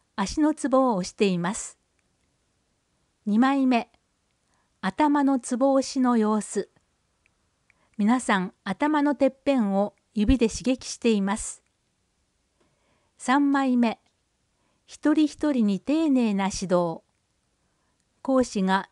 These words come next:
受講者の腕のツボを押しています。取材、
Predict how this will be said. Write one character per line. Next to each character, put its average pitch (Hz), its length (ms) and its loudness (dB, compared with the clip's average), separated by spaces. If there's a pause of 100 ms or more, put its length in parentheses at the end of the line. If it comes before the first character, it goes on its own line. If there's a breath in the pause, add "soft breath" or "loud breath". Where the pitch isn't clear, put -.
受 196 100 -6
講 294 260 0
者 294 160 -2
の 220 160 0
腕 269 200 0
の 285 120 2
ツ - 160 -8
ボ 240 280 -2
を - 40 -2
押 185 80 -6
し - 100 -12
て - 120 -4
い 175 140 -2
ま 175 140 -8
す。 - 300 -16 (1200)
取 233 120 0
材、 254 400 -2